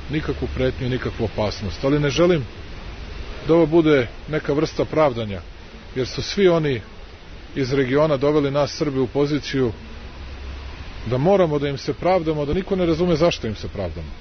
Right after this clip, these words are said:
Da ja moram da se pravdam nekome u Bosni i Hercegovini zbog onoga što se zbiva na Kosovu i Metohiji. Izvinite, a zbog čega?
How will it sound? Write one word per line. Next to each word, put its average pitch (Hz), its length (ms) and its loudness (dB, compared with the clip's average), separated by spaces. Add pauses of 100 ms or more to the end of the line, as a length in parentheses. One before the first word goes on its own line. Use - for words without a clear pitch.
(1160)
Da 123 100 2
ja 147 60 6
moram 175 220 6
da 156 60 2
se 147 140 -4
pravdam 160 380 2
nekome 156 320 -2
u 143 60 -2
Bosni 151 320 0
i - 20 -6
Hercegovini 147 680 -2 (220)
zbog 131 200 -4
onoga 143 260 2
što 131 160 -8
se 127 120 -8
zbiva 135 240 0
na 123 80 -2
Kosovu 120 360 -4
i 113 40 -2
Metohiji. 95 420 -6 (160)
Izvinite, 135 340 -2
a - 20 2
zbog 107 180 -4
čega? 120 240 0